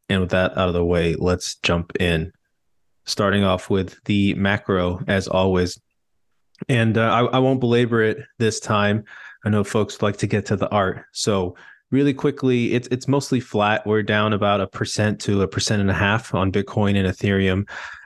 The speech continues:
Uh, Tezos getting kinda hammered, man. Uh, down to seventy-one cents, down ten, another eleven percent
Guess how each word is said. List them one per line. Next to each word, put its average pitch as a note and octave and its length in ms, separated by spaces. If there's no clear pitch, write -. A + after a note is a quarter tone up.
Uh, G2 240
Tezos F3+ 640
getting A#2+ 460
kinda C3+ 220
hammered, A2 420
man. F#2 300
Uh, F#2 120
down G#2 300
to A#2 80
seventy-one A2 800
cents, - 720
down G#2 260
ten, A#2 460
another G#2 320
eleven G2 320
percent G2 460